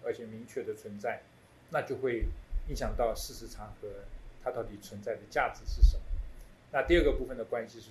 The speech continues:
说，那假如逆火效应确实存在，我们有没有办法用我们比较好的更正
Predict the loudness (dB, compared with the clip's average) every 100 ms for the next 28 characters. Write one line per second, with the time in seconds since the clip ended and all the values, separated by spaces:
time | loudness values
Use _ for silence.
0 | -4 0 0 -2 -2 -2 -6 0 0 2
1 | -2 -4 -10 -10 -4 -4 -4 -4 -6 -6
2 | -14 -20 -20 -8 -6 -6 -10 -12 -8 -8
3 | -8 -6 -6 -6 -6 -6 -4 -6 -2 -2
4 | -2 -6 -12 -14 -20 -20 -20 -8 -4 -2
5 | -4 -4 -4 -6 -4 -4 -2 -6 -8 -4
6 | -4 0 -2